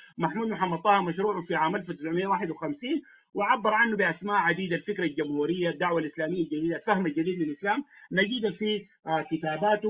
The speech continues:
وأحاديثه. أهم مرتكزات هذا المشروع إنه الإسلام رسالتان: رسالة تقوم على آيات الفروع، الآيات المدنية،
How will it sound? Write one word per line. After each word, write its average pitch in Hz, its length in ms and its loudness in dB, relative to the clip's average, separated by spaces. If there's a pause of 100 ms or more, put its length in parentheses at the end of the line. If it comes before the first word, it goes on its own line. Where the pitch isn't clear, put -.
(120)
وأحاديثه. 160 840 2 (1300)
أهم 320 440 10
مرتكزات 226 720 8 (280)
هذا 247 260 8
المشروع 196 520 8 (600)
إنه 262 220 2
الإسلام 233 680 8 (180)
رسالتان: 151 800 2 (600)
رسالة 269 560 8
تقوم 240 540 2
على 190 360 6 (140)
آيات 226 340 4
الفروع، 185 560 2
الآيات 170 500 2
المدنية، 175 720 0